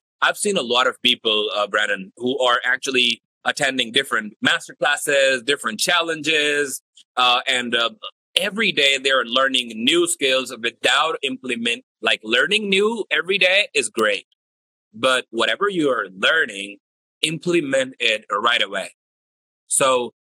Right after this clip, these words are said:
uh, th-, that makes, uh, like, the great offer. I, I just wanna give an example. Uh, in two thousand twenty-two, I was on a fitness offer and I made, like, four hundred thousand dollars for that company, uh, for that year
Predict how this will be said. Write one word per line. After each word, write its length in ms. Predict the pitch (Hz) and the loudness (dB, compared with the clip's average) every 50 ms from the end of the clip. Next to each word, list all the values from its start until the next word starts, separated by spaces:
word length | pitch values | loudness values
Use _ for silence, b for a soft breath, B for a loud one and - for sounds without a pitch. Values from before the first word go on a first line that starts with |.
| _ _ | _ _
uh, 220 | - 113 113 113 110 | 0 0 0 0 0
th-, 180 | 113 127 123 - _ - | -2 -4 -6 -6 _ -4
that 240 | 120 135 139 139 | -2 0 0 0
makes, 360 | 139 156 170 151 131 - - - - | 0 0 0 0 -2 -4 -8 -6 -2
uh, 160 | 127 123 120 | 0 0 2
like, 260 | 120 120 117 120 - _ _ _ _ _ _ | 2 2 2 2 0 _ _ _ _ _ _
the 240 | 123 120 147 143 139 | -4 0 0 0 0
great 420 | 117 - 143 147 160 185 220 220 - | -2 -2 0 0 2 2 0 -2 0
offer. 580 | - 151 165 160 - 139 123 113 110 113 117 - - | 0 0 0 -2 -2 -2 -2 -2 -2 -2 -4 -4 -2
I, 100 | 123 123 131 131 | -2 0 2 2
I 180 | 135 135 139 123 | 0 0 -2 -2
just 200 | 123 143 139 - | -4 -6 -4 -2
wanna 160 | 139 135 123 | -2 0 0
give 160 | 123 131 127 | 0 0 0
an 100 | 127 123 | 0 -2
example. 600 | 120 107 - 120 120 120 - 117 101 95 98 - _ _ _ _ _ _ _ _ _ _ _ 120 | -2 0 0 0 0 0 -2 -6 -10 -10 -10 -12 _ _ _ _ _ _ _ _ _ _ _ 0
Uh, 300 | 120 120 117 117 117 117 _ _ _ _ | 2 2 2 2 0 -2 _ _ _ _
in 220 | 139 131 131 127 - _ _ | -4 -2 -2 -4 -8 _ _
two 120 | - 170 180 | -2 0 0
thousand 400 | 170 190 175 180 175 175 156 143 - | 2 0 0 0 -2 -4 -8 -10 -6
twenty-two, 880 | 156 151 147 139 131 - - - 180 175 160 135 117 110 110 107 113 - _ - | -2 -2 0 0 -2 -4 -4 -2 0 0 0 0 -2 -4 -6 -8 -10 -12 _ -2
I 100 | 127 127 | 0 0
was 140 | 135 139 139 | 0 -2 -2
on 100 | 139 131 | -2 -2
a 40 | |
fitness 420 | 123 - 143 143 - 165 160 156 - | -2 -2 -2 -2 -2 -2 -2 0 2
offer 480 | 143 135 131 - - 104 101 110 127 - _ _ _ _ _ _ | 2 0 0 0 -2 -2 -2 -2 -4 -8 _ _ _ _ _ _
and 120 | 131 131 131 | 0 0 2
I 160 | 131 131 127 | 2 2 0
made, 260 | 127 127 131 127 127 | 0 0 0 0 2
like, 200 | 127 123 120 117 | 2 0 0 0
four 320 | - - - 131 139 143 135 | -2 -6 -4 0 0 0 0
hundred 260 | 135 131 127 123 113 | -2 -2 -2 -2 0
thousand 320 | - 123 120 117 113 113 110 | 0 0 0 0 -2 -4 -4
dollars 340 | 110 107 107 107 110 107 - | -2 -2 0 -2 -2 -4 -4
for 100 | 110 107 | -6 -4
that 180 | 104 104 101 - | -2 -2 -2 -2
company, 420 | 117 110 104 95 104 104 101 - _ 117 | -4 -6 -6 -2 -4 -4 -4 -4 _ -6
uh, 220 | - 107 107 104 104 - | -2 0 0 0 -2 -2
for 120 | 113 104 98 | -4 -4 -2
that 200 | 107 104 98 98 | -2 -2 -2 -2
year 300 | 95 98 98 87 - | -4 -6 -6 -8 -10